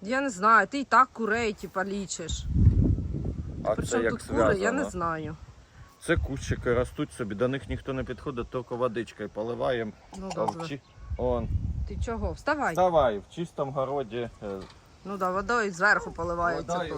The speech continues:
Speaker 1: точно.
Speaker 2: кущ виється, ето.
Speaker 1: Ну да.
Speaker 2: Що, ти ще не наївся?
Speaker 1: <laughs>
Speaker 2: Що там за пузо в тебе?
Speaker 1: А що ти робиш?
Speaker 2: На. На. На.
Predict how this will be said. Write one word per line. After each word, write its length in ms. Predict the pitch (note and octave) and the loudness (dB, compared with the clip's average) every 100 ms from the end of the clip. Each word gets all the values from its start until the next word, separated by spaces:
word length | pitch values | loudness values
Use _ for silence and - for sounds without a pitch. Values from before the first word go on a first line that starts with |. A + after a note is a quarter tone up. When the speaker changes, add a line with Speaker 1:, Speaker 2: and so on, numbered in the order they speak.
| C3 | -6
Speaker 1:
точно. 220 | - F3 | -6 -8
Speaker 2:
кущ 80 | - B2 | -8 -8
виється, 540 | C#3 C#3+ C3+ - - A#2 | -8 -8 -12 -12 -12 -10
ето. 260 | A2+ - A#2 A2+ - - - - | -12 -14 -16 -8 -8 -8 -10 -10
Speaker 1:
Ну 200 | D#3+ F3 | -8 -4
да. 120 | D#3 D#3 D#3 - - - - - - - - - - - - - - - - - - - - - - - - | 0 2 2 0 -2 0 0 -2 -10 -18 -20 -20 -20 -20 -20 -20 -20 -20 -20 -20 -18 -18 -12 -10 -4 0 0
Speaker 2:
Що, 220 | F3 C3 - - - - | -2 -6 -10 -18 -20 -12
ти 100 | D#4 | -10
ще 180 | - - | -8 -6
не 120 | - | -4
наївся? 640 | E4+ F#4 G#4 F4+ - A#3+ - - - - - - - - - - - - - | -4 -6 -8 -12 -12 -10 -4 -2 2 2 0 -4 -6 -8 -10 -14 -16 -16 -12
Speaker 1:
<laughs> 280 | - A3 A#3 | -4 2 2
Speaker 2:
Що 280 | B3 G3+ F#3+ | 2 -2 -4
там 180 | C#3 B2+ | -6 -6
за 120 | C#3+ | -8
пузо 240 | - C3 - G#2+ - | -2 0 0 -4 -8
в 20 | |
тебе? 120 | - | -4
Speaker 1:
А 60 | B3 | -4
що 120 | D4+ | -2
ти 120 | - | 6
робиш? 520 | D#4 E4 G#3+ - D#3 - - - - - - - - | 8 10 8 6 -2 -4 -8 -10 -16 -18 -20 -14 -6
Speaker 2:
На. 280 | C#3 B2+ B2 - - D#4+ F4+ D#4 D4 C4+ C#4+ D4 - _ B2+ | -4 -4 -6 -14 -20 -20 -20 -14 -14 -12 -14 -16 -20 _ -12
На. 440 | C3+ C3 A2+ A2 C3 - C#4+ C#4+ C#4+ F#3+ - D4 - - - - | -6 -4 -4 -4 -6 -10 -10 -10 -12 -10 -12 -14 -18 -20 -18 -6
На. 220 | D#3 | -4